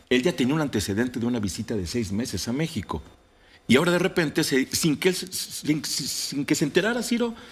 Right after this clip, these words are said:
de repente, sin saberlo, tenía solamente permiso para estar veintiséis días, cuando ya llevaba noventa en otra visita que no es esta a la que se refiere la papeleta del Instituto Nacional de Migración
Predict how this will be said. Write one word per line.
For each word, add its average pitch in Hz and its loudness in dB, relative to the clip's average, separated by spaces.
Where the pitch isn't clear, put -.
de 131 6
repente, 170 2
sin 175 2
saberlo, 185 2
tenía 151 -2
solamente 127 -2
permiso 110 -4
para - -6
estar 98 -6
veintiséis 87 -2
días, 104 0
cuando 127 4
ya 156 4
llevaba 143 2
noventa 120 2
en 175 2
otra 185 2
visita 170 0
que 131 2
no 131 2
es 139 -2
esta 131 0
a 135 2
la 127 -2
que - -12
se 98 -6
refiere 90 -2
la 104 -2
papeleta 85 -4
del 92 -2
Instituto - -6
Nacional 87 0
de 90 2
Migración 85 -2